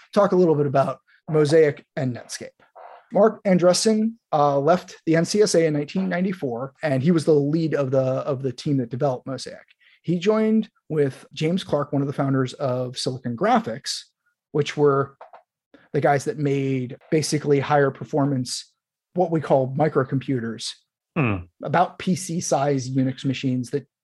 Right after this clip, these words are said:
Speaker 1: do lots of calculations. If you're a fan of Babylon Five, the first big scene from the pilot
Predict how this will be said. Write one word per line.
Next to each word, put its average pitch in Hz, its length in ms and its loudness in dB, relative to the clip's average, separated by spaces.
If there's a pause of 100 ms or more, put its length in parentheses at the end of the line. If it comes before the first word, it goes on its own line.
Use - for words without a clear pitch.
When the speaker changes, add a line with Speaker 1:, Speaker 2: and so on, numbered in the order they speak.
(120)
Speaker 1:
do 139 180 -2
lots 139 260 -8
of 135 80 -8
calculations. 127 760 -8 (540)
If 156 140 -6
you're 139 320 0
a 127 40 -6
fan 165 260 2
of 139 100 -2
Babylon 131 440 -2
Five, 196 600 2 (160)
the 147 80 0
first - 640 -2 (480)
big 190 520 4 (680)
scene 156 680 2
from 151 260 0
the 135 60 0
pilot 185 520 2